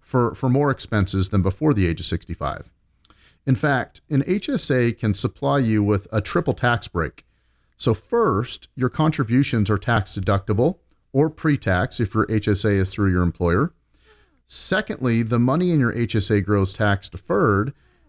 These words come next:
And third, you can withdraw the money tax-free for qualifying medical expenses at any time.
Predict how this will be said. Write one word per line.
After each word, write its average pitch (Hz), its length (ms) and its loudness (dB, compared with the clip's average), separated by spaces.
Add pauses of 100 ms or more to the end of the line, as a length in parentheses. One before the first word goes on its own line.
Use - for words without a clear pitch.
(160)
And 123 180 2
third, 180 500 0
you 143 80 0
can 139 200 0
withdraw 127 460 0
the 170 80 0
money 143 260 2
tax-free 135 720 -2
for - 160 -6
qualifying 123 800 0
medical 110 340 0
expenses 92 520 0
at 92 100 2
any 87 180 2
time. 139 440 -2